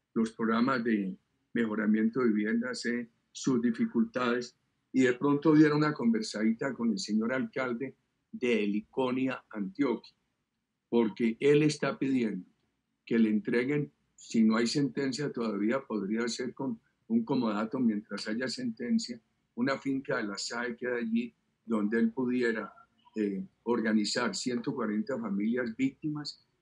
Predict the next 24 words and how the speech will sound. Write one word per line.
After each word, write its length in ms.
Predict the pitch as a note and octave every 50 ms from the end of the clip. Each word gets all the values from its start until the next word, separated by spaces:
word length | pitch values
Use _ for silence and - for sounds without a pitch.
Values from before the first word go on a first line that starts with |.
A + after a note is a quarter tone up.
| _ _
y 120 | - A2+ A2
que 120 | - A#2
esas 240 | A2+ A2+ C3+ B2 A2
familias 440 | A2 G#2 G2+ G2+ G#2 A#2 B2 A#2 -
están 340 | G2+ - - A2 G#2+ G#2+ A2
dispuestas 760 | A#2+ A2+ - - - B2 A#2 A2+ - - B2+ A#2+ A2 - _ _ _ _ _ _ -
a 200 | - A2+ A2+ A2+
producir 600 | - G#2 G#2 G#2 G#2 G2 F#2+ - - A#2 A#2 A#2+
allí 440 | A#2 A2 - - A#2 A#2+ A#2 A2+ - _
comida. 520 | - - G2 F#2+ G#2 B2+ B2 A2 G2 - _ _ _ _ _ _ -
Yo 120 | A2 A2+
creo 180 | A2+ C3 C3 B2+
que 120 | B2+ B2
podría 480 | G#2+ - G#2+ G#2+ G2 G2+ G#2 A#2 B2 B2
haber 420 | B2 B2 B2 B2 B2 B2 B2 A#2+ A#2+ A#2+ A2+ _ _ _ _ _ -
una 220 | - A#2 A#2+ B2 A#2+
combinación 680 | A#2 G#2+ G#2 G2 F#2+ G2+ G2 G2 - - A2 G#2+ A2+
ahí 220 | A#2+ A#2+ A2+ G#2+ G2
del 160 | F#2+ F#2+ -
programa 520 | - G2 F#2 F#2+ G#2 A2 A2+ A#2 A#2+ A#2
resa 500 | A2 A2 B2+ C#3 C#3 C3+ - C3+ C3+ - _ _ _ _ _ _ _ _ -
con 220 | - G#2+ G2 G2
esa 300 | G#2 G#2 - - A#2 A2+
tierra. 540 | - - C3+ C#3 C#3+ C3+ C3+ C#3 C#3 B2+ A#2